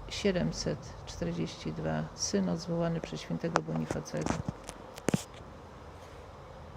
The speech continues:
Tysiąc lat potem, dwunastego lutego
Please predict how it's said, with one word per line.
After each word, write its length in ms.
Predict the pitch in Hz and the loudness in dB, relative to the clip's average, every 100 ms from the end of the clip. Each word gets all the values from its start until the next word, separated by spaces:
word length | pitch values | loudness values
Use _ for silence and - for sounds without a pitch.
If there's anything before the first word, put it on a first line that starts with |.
| - - - - - - - - - - - - - - - - - - - - - - - | -12 -12 -10 -10 -10 -10 -10 -8 -6 -6 -6 -6 -8 -8 -8 -8 -6 -4 -4 -8 -6 -6 2
Tysiąc 360 | 226 220 208 208 | 4 6 6 4
lat 140 | 196 | 2
potem, 460 | - 185 180 170 170 - - - - - - - - - - | 4 2 4 4 4 0 -12 -12 -12 -12 -12 -12 -14 -14 -2
dwunastego 500 | 190 180 - 185 170 | 4 6 6 6 6
lutego 540 | 170 170 202 180 156 | 6 6 6 6 6